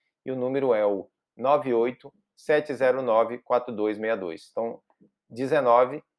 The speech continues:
nove oito sete zero nove quatro dois meia dois. Fala com a Fernanda ou entra direto no site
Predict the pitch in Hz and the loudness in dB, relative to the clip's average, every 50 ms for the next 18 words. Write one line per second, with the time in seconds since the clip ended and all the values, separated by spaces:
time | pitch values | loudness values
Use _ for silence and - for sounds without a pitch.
0 | _ _ _ _ _ 117 127 139 131 127 123 120 123 117 - 117 - - - 139 | _ _ _ _ _ -2 -2 0 0 0 0 0 0 -2 -4 -8 -4 -2 -2 -2
1 | - - 107 104 117 120 123 139 143 127 117 120 117 123 131 127 _ _ _ - | -2 -4 -4 0 0 0 0 0 0 2 4 2 2 0 -4 -16 _ _ _ 0
2 | 127 131 135 135 - 139 117 110 107 107 107 110 101 104 - 104 101 104 110 110 | 0 0 0 -2 -4 -8 -6 -4 -2 -2 -2 -4 -6 -10 -12 -10 -8 -6 -4 -4
3 | 110 104 98 87 80 - - - - - _ _ - _ _ _ _ 151 151 151 | -4 -6 -8 -10 -14 -14 -16 -18 -20 -20 _ _ -20 _ _ _ _ 2 4 4
4 | 147 - 147 131 - 127 113 120 131 139 143 143 143 135 135 135 135 139 135 143 | 4 2 0 0 -2 -4 -4 -2 -2 0 0 0 0 0 0 0 0 0 -2 -4
5 | 135 120 123 120 120 117 - 117 107 101 - - 131 123 123 127 135 127 - - | -4 -2 0 0 0 0 -2 -4 -10 -10 -8 -6 -4 -2 0 0 -2 -4 -6 -14
6 | 135 113 - | -16 -16 -18